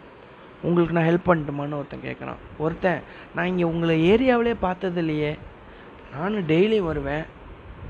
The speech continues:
"சரி, சரி, வாங்க, நான் கூட்டு போறேன்" அப்படின்னு ஒருத்தன் கேக்குறான். இந்த பெண் நம்ப மாட்றாங்க.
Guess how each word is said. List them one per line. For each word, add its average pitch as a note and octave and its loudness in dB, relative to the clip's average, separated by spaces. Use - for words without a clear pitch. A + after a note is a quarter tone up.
"சரி, F3+ 4
சரி, E3+ 2
வாங்க, D#3 2
நான் D3 -4
கூட்டு D3+ -4
போறேன்" C#3 -4
அப்படின்னு C#3 -6
ஒருத்தன் C3 -6
கேக்குறான். C#3 0
இந்த C#3+ -2
பெண் D3 -2
நம்ப C#3 -2
மாட்றாங்க. C3 -2